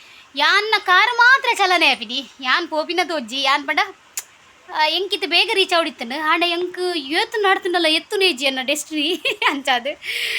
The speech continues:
ನಮಕ್ ಬೊರ್ಚಿ ಪೋಪಿನ ಅಡೆ ಪಂಡ್ ಮೆಲಾನೆ ನಡ್ತುಂಡ ಏತು ರಪ್ಪ ಎತ್ತುಂಡು. ಅಂಚಾದ್ ಸಾಕಾಂಡು, ಆ, ಇತ್ತೆ ಬತ್ತುದು. ಈ ಬರ್ಸಡ್ಲ ಸೆಕೆಲ ಆವೊಂದುಂಡು. ಐತೆ ಹೇಮಕ್ಕ ಬರ್ಪೆರ್ ಮರೊಂದುಲ್ಲೆರ್ ಅವ್ಲು.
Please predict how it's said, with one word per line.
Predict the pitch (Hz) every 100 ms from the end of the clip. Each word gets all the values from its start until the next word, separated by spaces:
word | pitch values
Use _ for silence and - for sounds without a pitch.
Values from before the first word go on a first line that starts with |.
| - -
ನಮಕ್ | 302 320 370
ಬೊರ್ಚಿ | 294 339 - 440
ಪೋಪಿನ | 359 349 349 320
ಅಡೆ | 302 311
ಪಂಡ್ | 302 285 269
ಮೆಲಾನೆ | 277 285 311 339
ನಡ್ತುಂಡ | 320 294 269 247 247
ಏತು | 247 311 277
ರಪ್ಪ | 269 -
ಎತ್ತುಂಡು. | 262 262 - 226 269 _ _ _ - - -
ಅಂಚಾದ್ | 262 254 240
ಸಾಕಾಂಡು, | - 254 349 370 311 247
ಆ, | 269 254 240
ಇತ್ತೆ | 240 - 254 254 - _ - - -
ಬತ್ತುದು. | 254 254 226 240 262
ಈ | 254 254 294
ಬರ್ಸಡ್ಲ | 262 254 277 247
ಸೆಕೆಲ | 254 254 311 277
ಆವೊಂದುಂಡು. | 240 226 214 269 - - - - - - -
ಐತೆ | 233 - 214 202
ಹೇಮಕ್ಕ | - 240 240 240
ಬರ್ಪೆರ್ | 233 226 - 214 208 - 240
ಮರೊಂದುಲ್ಲೆರ್ | 226 262 247 208
ಅವ್ಲು. | 208 202